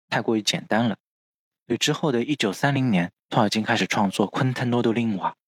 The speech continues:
也就是诺多族的历史。这样做呢，也是想要有一个相对不错的精灵宝钻版本可以给刘易斯拿来读，从而展现雷西安之歌的背景，以及他创作的神话的传说的一个始末。慢慢的呢，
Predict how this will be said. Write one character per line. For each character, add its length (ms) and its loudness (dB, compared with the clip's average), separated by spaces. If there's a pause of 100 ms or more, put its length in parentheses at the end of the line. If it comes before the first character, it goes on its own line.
(240)
也 60 -2
就 60 -4
是 120 -2
诺 200 2
多 160 2
族 160 -6
的 100 -4
历 140 -2
史。 260 2 (1160)
这 100 2
样 140 0
做 160 0
呢， 140 0
也 100 -2
是 160 2
想 180 0
要 220 0 (140)
有 160 2
一 80 0
个 100 0
相 220 0
对 100 2
不 160 -2
错 240 2
的 80 2
精 160 0
灵 80 2
宝 140 0
钻 160 0
版 200 0
本 220 0
可 140 -2
以 40 4
给 140 0
刘 160 2
易 80 2
斯 220 -2
拿 140 0
来 120 2
读， 300 -4 (280)
从 140 0
而 80 2
展 220 -2
现 260 0
雷 140 0
西 220 0
安 100 -2
之 100 -2
歌 140 0
的 80 -2
背 180 0
景， 240 -8 (280)
以 80 -2
及 100 0
他 160 0
创 220 0
作 120 0
的 120 0
神 200 0
话 200 -2
的 100 2
传 260 -4
说 160 0
的 80 2
一 80 0
个 120 -2
始 260 0
末。 420 -2 (520)
慢 180 -2
慢 160 -2
的 100 -6
呢， 200 -6